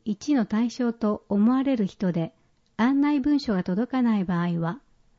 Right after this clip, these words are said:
令和七年十月三十一日までに税務課窓口でご相談ください。なお、支給対象者及び支給額は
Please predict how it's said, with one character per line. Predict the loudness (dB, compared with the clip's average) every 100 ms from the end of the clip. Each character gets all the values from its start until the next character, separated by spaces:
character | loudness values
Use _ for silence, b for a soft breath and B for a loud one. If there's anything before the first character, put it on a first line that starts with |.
| _ _
令 | 0 2
和 | 2
七 | 2 2 2
年 | 2 0 -4 _ _ -4
十 | 0 2
月 | 0 -4
三 | -2 2 2
十 | 2
一 | 2 2
日 | 0 2 0
ま | 2
で | 2
に | 2 0 _ _ _ _
税 | 0 2
務 | 4 2
課 | 0
窓 | 0 0
口 | -2 -2 0
で | -2 -2 _
ご | -4 0
相 | 0 2
談 | 0 -2
く | -2
だ | -4
さ | -2 -4
い。 | -4 _ _ _ _ _ _ _ _ 0
な | 2 0
お、 | -4 _ _ _
支 | -20 -6
給 | 0 0
対 | 0 0 0
象 | 0 -2
者 | -2 -6 -6 _
及 | 0 2
び | 2 -2 -4 _
支 | -20 0
給 | 0 2
額 | 0 0
は | 0 -2